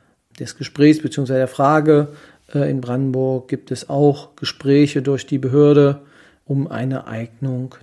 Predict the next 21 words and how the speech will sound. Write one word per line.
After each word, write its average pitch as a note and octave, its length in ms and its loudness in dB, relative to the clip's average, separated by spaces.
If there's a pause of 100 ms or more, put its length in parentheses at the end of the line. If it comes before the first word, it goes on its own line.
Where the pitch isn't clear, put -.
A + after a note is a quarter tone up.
dann A#2+ 480 -10
zu - 140 -6
testen. - 640 -10
Aber C#3+ 540 0 (360)
meistens B2+ 480 -4
immer C3 220 -6
im B2 100 -10
Einzelfall. A#2+ 600 -8
Also B2 300 -8 (760)
systematisch C#3 920 0 (280)
oder C3+ 120 -2
eine C3+ 140 -2
Systematik C#3+ 720 0
scheint C3+ 300 -4
hier, C#3 340 -4 (460)
äh, C#3 180 -4
bundesweit C3+ 840 -2
nicht C#3 360 -2
gegeben B2+ 460 0
zu - 140 -6
sein. A2+ 480 -6